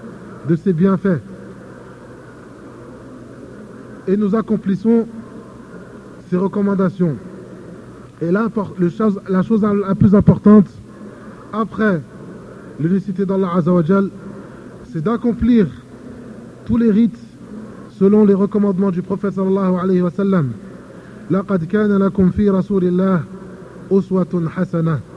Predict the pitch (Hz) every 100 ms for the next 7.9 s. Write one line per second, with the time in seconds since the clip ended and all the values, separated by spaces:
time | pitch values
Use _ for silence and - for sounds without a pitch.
0 | - - - - - - 139 175 196 233
1 | 233 - - - - - - 170 190 -
2 | 220 220 185 208 202 208 202 180 202 190
3 | 196 185 214 226 240 214 - - - -
4 | - 131 165 196 214 196 156 180 180 185
5 | 175 120 95 - - - - - - -
6 | 147 165 196 196 143 170 170 175 151 113
7 | 107 - - - - 143 226 247 -